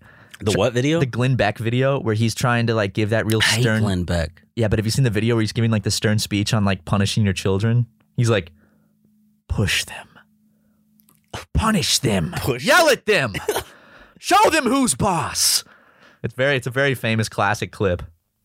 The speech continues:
Speaker 2: It's very funny.
Speaker 1: I hate Glenn Beck so much.
Speaker 2: Dude, lay off the man.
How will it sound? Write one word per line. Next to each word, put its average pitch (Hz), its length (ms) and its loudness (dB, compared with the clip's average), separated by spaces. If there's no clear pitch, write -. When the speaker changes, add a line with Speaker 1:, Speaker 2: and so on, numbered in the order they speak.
Speaker 2:
It's - 180 -20
very 107 220 0
funny. 90 320 -2
Speaker 1:
I 135 80 0
hate 117 240 -2
Glenn 65 220 -8
Beck - 200 -10
so - 140 -6
much. 55 300 -10
Speaker 2:
Dude, 269 360 -2
lay 294 140 -2
off 349 220 0
the 240 80 -4
man. 127 340 -2